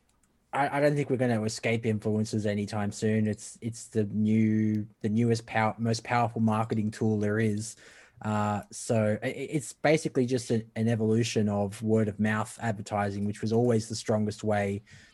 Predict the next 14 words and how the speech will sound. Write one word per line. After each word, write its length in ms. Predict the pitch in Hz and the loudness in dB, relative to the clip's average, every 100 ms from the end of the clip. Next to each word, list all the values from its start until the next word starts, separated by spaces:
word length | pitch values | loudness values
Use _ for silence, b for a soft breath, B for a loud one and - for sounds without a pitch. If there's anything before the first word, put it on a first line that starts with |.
| - | -2
to 120 | 110 | 0
advertise 480 | 101 101 110 101 - | 0 -2 -4 -4 0
something. 540 | 139 - 101 98 98 | -2 0 -4 -4 -6
Um, 400 | 98 101 98 98 - | -6 -4 -2 -4 -4
and, 360 | 107 104 104 - b b b - | -6 -2 -4 -6 b b b -4
you 80 | 113 | -2
know, 180 | 104 | 0
before 540 | 101 117 113 - 131 127 | -2 -2 -4 2 4 4
the 140 | 110 | 2
internet, 380 | 110 - 107 101 - - | 0 -2 -4 -4 -10 -8
before 420 | 113 - 113 107 | -8 -2 0 2
anything, 720 | 110 110 101 - 101 98 95 | 2 0 -2 -4 -4 -4 -6
i-, 120 | 110 101 | -10 -10
if 140 | 113 | -10